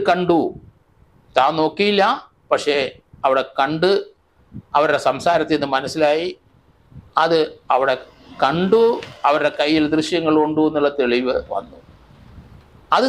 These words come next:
സബ്സ്റ്റാൻഷിയേറ്റ് ചെയ്യുന്നതാണ്. ആ ദൃശ്യത്തിനകത്ത് മൂന്ന് ഡേറ്റിൽ അത്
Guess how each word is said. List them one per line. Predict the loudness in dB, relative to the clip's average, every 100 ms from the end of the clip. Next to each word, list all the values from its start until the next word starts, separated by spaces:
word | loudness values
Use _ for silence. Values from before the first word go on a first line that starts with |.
| 2
സബ്സ്റ്റാൻഷിയേറ്റ് | 0 0 -2 0 -2 0
ചെയ്യുന്നതാണ്. | 0 2 2 2 2 0 -4 -8 -14 -20 _ _ 0
ആ | 0 0
ദൃശ്യത്തിനകത്ത് | -2 -4 -2 -2 -2 0 0 0 -4 -8 -2
മൂന്ന് | 2 2 0 0
ഡേറ്റിൽ | 0 0 -2 0 0 0 0
അത് | 2